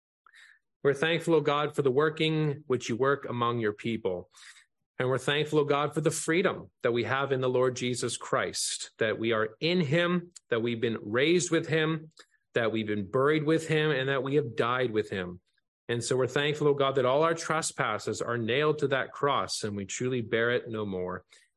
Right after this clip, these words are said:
And may we cling to Christ and his finished work. May we walk in him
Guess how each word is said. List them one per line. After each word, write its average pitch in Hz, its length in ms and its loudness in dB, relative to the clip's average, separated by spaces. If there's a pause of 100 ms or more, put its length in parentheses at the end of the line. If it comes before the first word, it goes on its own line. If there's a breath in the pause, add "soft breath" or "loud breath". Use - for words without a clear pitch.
(180)
And 135 160 0
may 156 180 4
we 170 260 4
cling 175 340 2
to 175 100 0
Christ - 640 -2
and 123 320 -4
his 131 260 2
finished 143 460 0
work. 101 280 -2
May 120 120 0
we 127 160 2
walk 135 400 0
in 131 140 0
him 110 440 -4